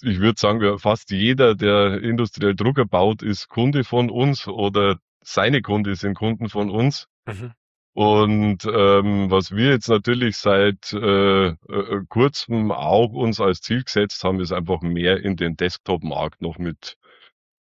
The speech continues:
Speaker 1: mit, äh, vorzubringen. Und, ähm, die, die Krux ist halt einfach, ich meine, es ist momentan das schöne Thema additive, äh, Fertigung, wirklich jetzt
Speaker 2: Mhm.
Speaker 1: im Sinne, äh,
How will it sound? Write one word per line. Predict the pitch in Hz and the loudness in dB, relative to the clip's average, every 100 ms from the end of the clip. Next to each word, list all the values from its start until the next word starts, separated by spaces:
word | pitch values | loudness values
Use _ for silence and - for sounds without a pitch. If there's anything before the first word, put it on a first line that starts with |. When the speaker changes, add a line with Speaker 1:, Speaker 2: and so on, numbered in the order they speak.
| _ | _
Speaker 1:
mit, | 92 92 - - - | 2 2 -4 -6 0
äh, | 95 85 | 2 2
vorzubringen. | 80 - 90 87 95 80 85 82 80 | -2 0 0 0 -4 -2 -2 -2 -4
Und, | 82 85 78 87 | -4 -4 -6 -6
ähm, | 87 85 85 82 82 82 76 - _ _ _ | -2 0 0 0 -2 -4 -6 -12 _ _ _
die, | 95 90 90 90 87 85 80 - _ _ _ _ _ _ _ - | -4 0 0 0 0 0 -2 -8 _ _ _ _ _ _ _ -2
die | 101 | 0
Krux | 101 113 160 - - | 2 4 2 0 -2
ist | 151 143 | -2 2
halt | 135 113 | 2 2
einfach, | 113 127 123 | 0 2 2
ich | 113 | 4
meine, | 107 113 | 2 2
es | 104 | -2
ist | 113 104 | -4 -2
momentan | 104 120 135 104 107 123 110 - | 2 2 2 2 2 2 -2 -4
das | 107 95 | -6 -6
schöne | - 107 120 107 | -2 -2 0 -2
Thema | 110 117 117 - | -2 0 2 2
additive, | 95 117 104 113 110 - 101 98 98 92 82 - _ - | 0 0 -4 -4 -6 -4 -2 2 4 4 2 -8 _ -6
äh, | 110 92 90 90 - - 92 110 | 0 4 4 2 -2 -10 -12 -12
Fertigung, | - - 104 131 131 113 127 131 | -6 2 2 2 -2 2 2 2
wirklich | 107 113 107 | 0 -4 -4
jetzt | 107 98 | -6 -6
Speaker 2:
Mhm. | 101 | -6
Speaker 1:
im | 98 | -6
Sinne, | - 120 123 101 85 - | -2 0 2 0 -2 -6
äh, | 92 - | -8 -8